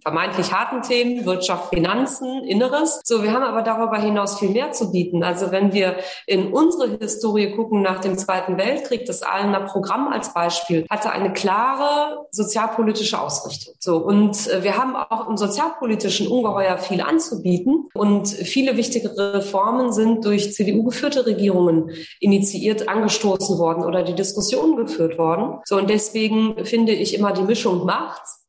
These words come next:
Das ist das Entscheidende. Und wenn man die Mischung auch zulässt in den Themen, auch das inhaltliche Auseinandersetzen zulässt, was mehr werden darf, sage ich ausdrücklich, dann wird es auch gelingen, sich als, äh, attraktive und zukunftsorientierte Volkspartei,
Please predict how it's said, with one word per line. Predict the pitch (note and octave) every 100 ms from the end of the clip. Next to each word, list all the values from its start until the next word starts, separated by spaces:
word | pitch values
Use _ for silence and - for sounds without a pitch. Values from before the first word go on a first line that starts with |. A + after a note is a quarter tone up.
| _
Das | - G#3
ist | -
das | G#3+ G3+
Entscheidende. | F3+ F3 E3 F3+ A#3 D4+ F4+
Und | - A3 G#3
wenn | G#3+ A3+
man | A#3+ A#3 A#3
die | G#3+
Mischung | G#3+ B3+ C#4 B3+
auch | - F#3 -
zulässt | - E4 F4+ D4 -
in | - G#3+
den | G#3+ G#3
Themen, | C4+ D#4+ D#4 G3+
auch | - -
das | G#3+ -
inhaltliche | - D4+ C#4 C#4 A3+ A3
Auseinandersetzen | A3 A3 A3 D4 E4 C4 G3 F#3+ - F#3
zulässt, | - G#3+ G3+ G3+ D4 - - _
was | G#3 F3 -
mehr | G3 G3+ F3+
werden | E3+ E3 D#3 D3
darf, | D3 C#3+ D4 - -
sage | - F3 D#3
ich | -
ausdrücklich, | D#3+ - G3+ G#3 E4 F4
dann | - G3+ B3+ B3+
wird | B3+
es | B3 - -
auch | A3 A3
gelingen, | A3+ G#3+ A3+ A#3+
sich | G#3 G3+ -
als, | G3 G3 -
äh, | - F#3+
attraktive | F#3+ - - G#3+ - A#3 A3+
und | A3 G3
zukunftsorientierte | G3+ - G#3+ - G3 G3 G3 G3 G3+
Volkspartei, | - F#3 F#3 F#3 F#3 F3 E3 E3+